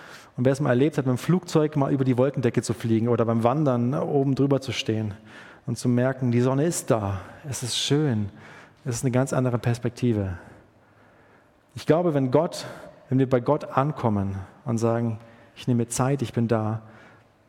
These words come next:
dann ist die Chance da, die Perspektive zu ändern, seine Realität uns zu zeigen, was er sieht, was er vielleicht in unseren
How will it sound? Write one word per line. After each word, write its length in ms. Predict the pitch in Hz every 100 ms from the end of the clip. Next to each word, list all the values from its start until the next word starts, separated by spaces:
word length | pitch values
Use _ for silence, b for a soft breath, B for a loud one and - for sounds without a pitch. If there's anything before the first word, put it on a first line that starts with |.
| -
dann 180 | 131
ist 260 | - 175 -
die 60 | 147
Chance 420 | - 139 135 -
da, 340 | 135 135 135 - - - _ _ _ _ _ -
die 80 |
Perspektive 600 | 127 123 127 123 - 120 120
zu 120 | -
ändern, 420 | 131 123 98 92 - - _ _ B B B -
seine 520 | 117 123 170 143 117
Realität 640 | 113 113 113 - 127 127
uns 280 | 139 117 -
zu 100 | 117
zeigen, 460 | - 110 110 110 107
was 160 | -
er 260 | 143 139 139
sieht, 380 | 107 101 - - - _ _ _ _ b b b b b b b _
was 180 | 120 117
er 160 | 143 143
vielleicht 400 | - 127 127 151
in 60 |
unseren 400 | 147 - 127 123